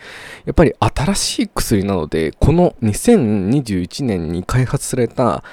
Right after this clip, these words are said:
新しい病原菌に対するワクチンなので、誰もやっぱりその体に、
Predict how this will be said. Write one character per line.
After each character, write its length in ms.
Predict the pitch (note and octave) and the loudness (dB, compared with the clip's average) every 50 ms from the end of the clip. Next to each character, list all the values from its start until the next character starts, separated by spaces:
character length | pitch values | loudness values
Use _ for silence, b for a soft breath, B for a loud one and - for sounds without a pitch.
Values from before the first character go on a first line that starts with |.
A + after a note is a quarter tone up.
| B B B B B | B B B B B
新 380 | - G2+ F2+ - - E3 F3 E3+ | 0 0 0 2 2 2 4 4
し 160 | - - - D#3+ | 2 2 2 2
い 60 | G#2 G#2 | 2 4
病 180 | G2+ G2 G#2+ | 2 2 4
原 200 | G2+ A2 A2 G#2+ | 4 2 0 0
菌 160 | - - A2 | -2 -4 -2
に 100 | G#2+ G#2+ | -2 -2
対 220 | G#2 - A2 A2 G2 | -2 -2 -2 -2 -2
す 180 | - - A2 | -2 -4 -2
る 140 | F#2+ F2+ E2+ | -2 0 -2
ワ 100 | F#2 G#2 | -2 -4
ク 140 | - - - | -4 -6 -8
チ 140 | - - G#2+ | -6 -6 -6
ン 80 | F#2 | -6
な 80 | D#2+ D2 | -6 -8
の 120 | D#2+ - - | -10 -12 -6
で、 160 | - G2 F#2 | -4 -6 -2
誰 260 | _ - G2+ A#2 D#3+ F#3 | _ 2 4 4 6 6
も 180 | G3 G3+ G3+ | 6 6 6
や 80 | F#3 F3+ | 6 4
っ 40 | E3 | 2
ぱ 200 | _ _ F#3+ E3 | _ _ 4 4
り 60 | A2+ | 4
そ 140 | - - A2+ | 2 0 -2
の 100 | A#2 B2+ | -2 -2
体 400 | - - - D#3+ D3+ D3 C#3 E3 | -2 2 2 4 4 4 2 0
に、 80 | D3 | 0